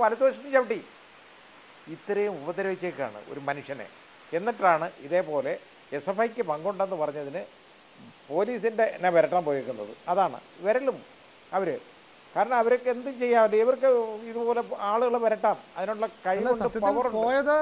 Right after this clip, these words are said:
Speaker 1: കയ്യിൽ.
Speaker 2: ഈ കൂടുതൽ
Speaker 1: അതാണ്
Speaker 2: ആളുകളെ അറസ്റ്റ്
Speaker 1: എല്ലാം
Speaker 2: ചെയ്യാതിരിക്കാനും
Speaker 1: ഇനി
Speaker 2: അറസ്റ്റ് ചെയ്തവർക്ക്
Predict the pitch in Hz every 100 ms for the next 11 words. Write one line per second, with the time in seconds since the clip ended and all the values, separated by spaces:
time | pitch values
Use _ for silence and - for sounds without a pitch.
0 | 294 190 170 110 - 247 240 254 - 226
1 | 254 269 262 254 262 262 247 240 247 262
2 | 262 240 262 262 269 277 - 170 208 -
3 | - - - 220 233 - 269 262 240 247
4 | 262 254 - 262